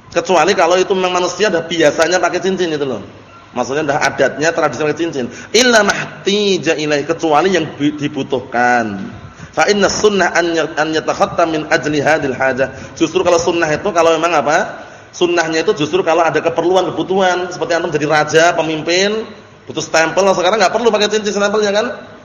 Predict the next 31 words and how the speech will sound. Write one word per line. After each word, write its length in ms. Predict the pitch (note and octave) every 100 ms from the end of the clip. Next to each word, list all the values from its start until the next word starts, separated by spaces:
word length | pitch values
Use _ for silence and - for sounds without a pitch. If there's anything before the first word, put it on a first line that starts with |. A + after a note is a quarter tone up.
| -
Tinggal 320 | E3+ E3 E3
datang 160 | D#3 E3+
ke 80 | E3+
tukang 320 | E3+ F3 F3+ -
bikin 160 | D#3
stempel, 640 | - F3+ - G#3 B3 C4 - - -
bikin 240 | D#3 E3
stempel 320 | E3 F3 F#3 E3+
yang 80 |
bagus. 640 | C3+ B2+ B2+ A#2+ - - - - -
Maksudnya 320 | C3+ C#3+ E3
kalau 240 | G3 F3+ F3
misalkan 400 | F3 F3 E3+ E3+
taruhlah 400 | E3+ E3+ F3 D#3+
antum 160 | E3+ E3 - - - - - -
punya 560 | F3 F3+ F3 D#3+ D#3+ E3
misalkan 460 | D#3 D3 D3 D3+ D#3
cincin, 360 | D#3 C#3+ E3+
kemudian 240 | D#3+ D3 D#3 D#3+
semacam 300 | A#2+ D3 D3 D3 D3+
akik 240 | - D#3+ D3+
itu, 180 | E3+ G3 A#3+ - - - -
ada 300 | C#3+ C#3+ D3+
semacam 500 | D#3+ D3+ D3+ D#3 D3+ - - - -
stempelnya 840 | - D#3 D#3 E3 D#3+ D#3 E3 F3
di 140 | D#3
situ, 200 | D3+ D#3+ F3 G#3 A3 - -
tulisannya 460 | C3+ C#3 C#3 D3+ D3
tentunya 220 | C#3+ D3+
tulisan 240 | D3 C#3+ D3
mungkin 480 | C#3 D3 D3 D3